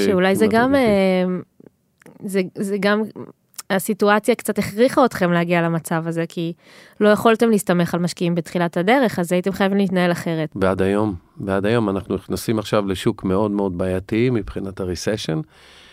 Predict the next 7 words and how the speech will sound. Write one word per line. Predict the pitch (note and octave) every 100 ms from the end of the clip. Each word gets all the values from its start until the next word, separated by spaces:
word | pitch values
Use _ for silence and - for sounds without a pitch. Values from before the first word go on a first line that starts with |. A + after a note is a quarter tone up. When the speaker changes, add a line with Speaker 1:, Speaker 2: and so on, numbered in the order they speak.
| - _ _ -
Speaker 2:
ולהיות | F#2 F2+ F2+ F#2 F#2 F#2 F#2 F#2+ F#2 G2 G2+ A2+
חברה | - G#2+ G#2
ציבורית | A2 A#2 G2 G2 G#2 G#2 - _ _ _ _ _ _
שלא, | - - - F#2 F#2 F#2 F#2 F#2 F#2 G2 A2 A2+ G#2+ -
לא | G#2+ A#2
נסמכת | A#2+ A2 - G#2+ - G#2+
על | G2+